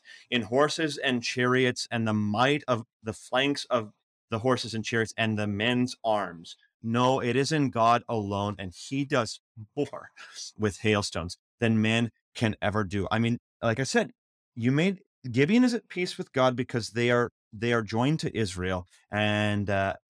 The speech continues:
the five kings didn't just go to war with Gibeon. They went to w-, war with God himself and his people.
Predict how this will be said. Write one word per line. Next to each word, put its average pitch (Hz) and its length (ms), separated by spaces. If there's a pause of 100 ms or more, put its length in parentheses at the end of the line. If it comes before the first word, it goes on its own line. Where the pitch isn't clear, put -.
(100)
the 113 140
five 147 320
kings 139 240
didn't 202 260
just 180 220
go 135 120
to 113 80
war 101 200
with 90 120
Gibeon. 92 440 (480)
They 110 180
went 170 280
to 143 440 (220)
w-, 98 260
war 110 540 (320)
with 104 240
God 107 300
himself 95 960 (340)
and 95 140
his 90 240
people. - 480